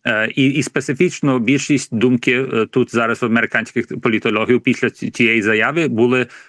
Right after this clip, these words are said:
що ця, ця риторика не є проти Китаю, ця риторика є просто проти Російської Федерації. В тім, що вона, чи лиця, схоче згадати свої ядерні зброї, і то Трамп тепер хоче так само воювати про ядерні зброї. Він так само робив,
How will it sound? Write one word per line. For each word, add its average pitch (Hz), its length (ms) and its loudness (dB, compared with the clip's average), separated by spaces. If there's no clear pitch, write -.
що - 220 -2
ця, 139 380 -2
ця 139 160 0
риторика 131 460 -2
не 123 120 0
є 127 140 2
проти 123 300 -4
Китаю, 123 320 -2
ця 131 160 -2
риторика 120 400 -2
є 113 120 2
просто - 360 -2
проти 110 460 0
Російської 113 580 0
Федерації. 92 720 -2
В - 120 -20
тім, 120 180 2
що 110 480 0
вона, 117 380 2
чи - 160 0
лиця, 98 340 0
схоче 104 540 -2
згадати 101 760 -2
свої 104 300 0
ядерні 95 400 -2
зброї, 170 380 2
і 139 80 0
то 139 260 0
Трамп 143 280 -4
тепер 139 280 -2
хоче 120 360 -2
так - 220 -6
само 107 260 -2
воювати 98 480 0
про 117 140 -2
ядерні 98 380 -2
зброї. 151 200 -2
Він 165 140 2
так - 220 -4
само 170 300 -2
робив, 147 400 2